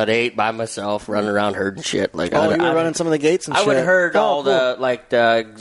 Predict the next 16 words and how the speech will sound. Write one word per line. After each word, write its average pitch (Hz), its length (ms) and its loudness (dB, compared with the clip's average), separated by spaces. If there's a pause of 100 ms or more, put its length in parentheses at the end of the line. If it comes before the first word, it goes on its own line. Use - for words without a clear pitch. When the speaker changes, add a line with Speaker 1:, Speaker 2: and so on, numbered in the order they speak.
Speaker 1:
rams, 117 540 0
the 107 80 -6
Speaker 2:
Yep. 101 80 -10
Speaker 1:
Barbados 120 540 0
sheep, 123 300 -4
Speaker 2:
Yep. 151 240 4
Speaker 1:
Texas 127 380 -4
Speaker 2:
Yep. 139 100 0
Speaker 1:
dolls, 113 600 0
uh, 104 180 -2
ibexes, 117 720 -4
and 92 100 -10
Speaker 2:
Yep. 131 200 4
Speaker 1:
shit 120 80 -2
like 107 160 -6
that. 107 340 0